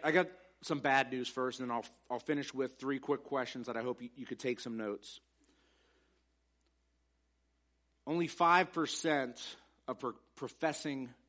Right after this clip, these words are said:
Christians can say that they've ever intentionally shared the gospel with somebody else. That's bad.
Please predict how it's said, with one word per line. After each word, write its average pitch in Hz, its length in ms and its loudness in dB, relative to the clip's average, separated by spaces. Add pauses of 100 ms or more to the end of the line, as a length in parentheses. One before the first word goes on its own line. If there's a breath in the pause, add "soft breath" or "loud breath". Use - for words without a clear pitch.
(440)
Christians 113 880 -4 (720)
can 135 120 -8
say 131 260 0
that 120 180 -2
they've 117 220 -2
ever 131 300 -2
intentionally 113 880 -8 (320)
shared 117 400 -4
the 107 60 -6
gospel 98 600 -6
with 90 140 -10
somebody 90 380 -12
else. - 340 -20 (2000)
That's 120 180 -6
bad. 90 260 -6